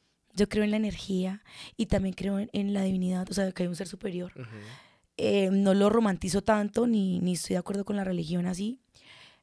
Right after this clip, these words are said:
Speaker 1: pero sí creo demasiado en la energía, en conectar con las personas, en crecer, en aportarse. Soy demasiado energética.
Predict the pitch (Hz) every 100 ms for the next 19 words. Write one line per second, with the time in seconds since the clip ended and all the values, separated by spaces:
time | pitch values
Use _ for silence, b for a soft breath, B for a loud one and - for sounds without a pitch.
0 | _ - 208 190 175 180 180 190 185 190
1 | 185 180 175 180 170 - 160 170 180 180
2 | - 180 170 175 170 - 180 185 180 170
3 | 175 170 165 180 175 170 170 - 170 -
4 | - 180 _ _ _ _ - - 180 180
5 | 180 180 180 - - - - - -